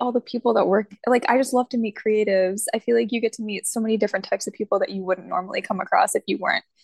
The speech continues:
Like, there's so many people that I have met and became friends with because of this job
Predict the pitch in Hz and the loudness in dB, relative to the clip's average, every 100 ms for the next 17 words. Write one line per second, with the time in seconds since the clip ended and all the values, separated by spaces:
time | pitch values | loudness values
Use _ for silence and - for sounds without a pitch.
0 | _ _ 233 233 247 254 262 254 240 226 | _ _ 6 6 6 6 4 2 -2 -2
1 | 214 - 220 214 208 208 - _ _ _ | -4 -2 -2 0 0 -2 -8 _ _ _
2 | 233 226 220 - 214 220 214 208 208 214 | 0 2 2 2 -4 -6 -6 0 0 2
3 | 208 202 202 208 220 196 190 196 190 - | 2 0 0 0 2 2 0 0 -6 2
4 | 190 180 180 | 4 4 2